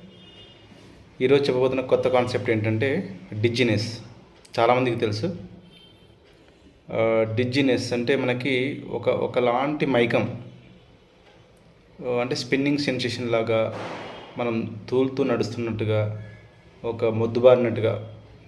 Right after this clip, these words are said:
హెడ్ అంతా మొద్దుబారినట్టుగా అనిపిస్తూ ఉంటుంది. కొంతమంది లోపల వామిటింగ్స్ కూడా అనిపిస్తూ ఉంటాయి, వికారంగా అనిపిస్తుంటుంది. So, నడుస్తున్నప్పుడు కింద పడిపోతానేమో అనే సెన్సేషన్ అర్థమవుతుంటుంది.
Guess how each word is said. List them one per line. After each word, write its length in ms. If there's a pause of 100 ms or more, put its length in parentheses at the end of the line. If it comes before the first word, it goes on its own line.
(120)
హెడ్ 240
అంతా 220
మొద్దుబారినట్టుగా 960 (240)
అనిపిస్తూ 360
ఉంటుంది. 360 (540)
కొంతమంది 380
లోపల 260
వామిటింగ్స్ 560
కూడా 500 (120)
అనిపిస్తూ 340
ఉంటాయి, 300 (840)
వికారంగా 440
అనిపిస్తుంటుంది. 680 (1500)
So, 120
నడుస్తున్నప్పుడు 640
కింద 240
పడిపోతానేమో 720
అనే 140
సెన్సేషన్ 360
అర్థమవుతుంటుంది. 720